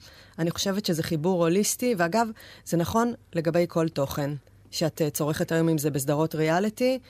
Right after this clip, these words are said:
ועד לקליפים האלה, אה, כל עוד זה נעשה בטוב טעם, בסוף אנשים, זה התוכן שהם רוצים לצרוך, ודווקא שם מגישים להם את החלק המסחרי בצורה יותר אותנטית, אה, וזה מדהים, ובואו, לשם העולם הולך.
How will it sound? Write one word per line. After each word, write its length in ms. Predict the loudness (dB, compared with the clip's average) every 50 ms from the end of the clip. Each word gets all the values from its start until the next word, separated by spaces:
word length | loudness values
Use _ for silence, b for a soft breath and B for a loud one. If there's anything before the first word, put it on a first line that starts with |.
| B B B B B
ועד 280 | -2 0 2 2 0 -2
לקליפים 500 | -4 -4 -4 -4 -4 -2 -2 -2 -2 0
האלה, 320 | 0 2 2 2 2 2
אה, 340 | 0 0 -4 -6 -6 -6 -4 -4 -2 -2 -2 -2 -4 -4 -4
כל 160 | -2 0 0
עוד 100 | 2 2
זה 80 | 2 0
נעשה 300 | 0 0 0 0 0 0
בטוב 420 | 0 0 0 0 -2 -2 -2 -2
טעם, 320 | 0 0 2 2 2 0 -2 -4 -6
בסוף 260 | -6 -4 -4 -2 0
אנשים, 460 | 0 0 0 2 2 2 2 2 0 -2 B B B B B B B
זה 160 | 0 2 2
התוכן 380 | 2 2 2 0 0 2 0 0
שהם 180 | 0 0 0 0
רוצים 380 | 0 -2 -2 -2 -2 -2 0 0
לצרוך, 560 | -2 -2 -2 -2 -2 0 0 -2 -2 -4 -8 -6
ודווקא 300 | -4 -2 -2 -2 -2 -4
שם 220 | -4 -2 0 0 0
מגישים 480 | 0 0 -2 -2 -2 0 0 2 2
להם 300 | 2 2 2 2 2 0 -2 B B B B B B B
את 120 | -4 -2 0
החלק 420 | 0 0 0 0 0 0 2 2
המסחרי 600 | 2 2 2 2 0 -2 -2 -2 0 0 0 0 -2
בצורה 340 | -6 -6 -2 0 0 0 0
יותר 200 | 0 0 0 0
אותנטית, 720 | -2 -2 0 2 2 2 0 0 0 0 -2 -2 -4 -12 -20 -16 -10 -6
אה, 60 | -6 -4
וזה 340 | -4 -4 -4 -4 -4 -4 -2 -2 -2 -2 -2 -2 -2
מדהים, 340 | -2 -2 0 0 0 0 0
ובואו, 260 | 0 0 0 2 2
לשם 280 | 0 0 -2 -2 -2 0
העולם 260 | 0 0 0 -2 -2
הולך. 340 | -2 -4 -4 -6 -8 -12 -16